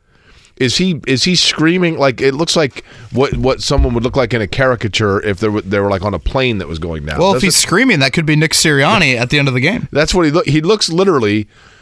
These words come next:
Speaker 1: like, he looks like what an Eagles fan would look like for the first three quarters of the game yesterday.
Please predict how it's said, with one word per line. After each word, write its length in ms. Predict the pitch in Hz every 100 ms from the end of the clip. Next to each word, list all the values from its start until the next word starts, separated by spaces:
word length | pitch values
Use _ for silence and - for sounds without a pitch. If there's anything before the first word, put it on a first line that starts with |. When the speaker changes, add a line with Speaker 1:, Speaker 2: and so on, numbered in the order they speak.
| - -
Speaker 1:
like, 220 | 135 113 -
he 160 | 147
looks 260 | 165 202 -
like 160 | 180 143
what 160 | 151
an 100 | 135
Eagles 320 | 165 165 143
fan 200 | - 131
would 100 | 120
look 180 | 127 131
like 140 | 123 101
for 100 | 110
the 80 |
first 300 | 98 135 -
three 180 | 135 135
quarters 360 | - 139 123 107
of 60 |
the 60 | 98
game 280 | 98 131 113
yesterday. 460 | 78 - 76 60